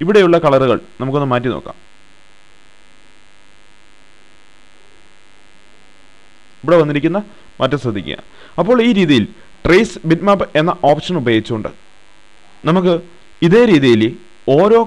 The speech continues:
കളറിനെയായി trace ചെയ്ത് നമുക്ക് എടുക്കുകയും അതിനെ select ചെയ്ത് മറ്റൊരു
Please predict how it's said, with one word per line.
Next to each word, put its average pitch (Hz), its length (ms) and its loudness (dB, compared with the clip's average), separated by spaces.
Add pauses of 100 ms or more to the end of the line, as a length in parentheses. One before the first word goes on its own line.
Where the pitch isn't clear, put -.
കളറിനെയായി 156 580 2 (280)
trace 160 380 0
ചെയ്ത് 123 220 2 (220)
നമുക്ക് 139 260 -2
എടുക്കുകയും 127 360 -2 (460)
അതിനെ 170 240 2 (240)
select 156 380 2
ചെയ്ത് 117 220 0 (340)
മറ്റൊരു 202 280 -2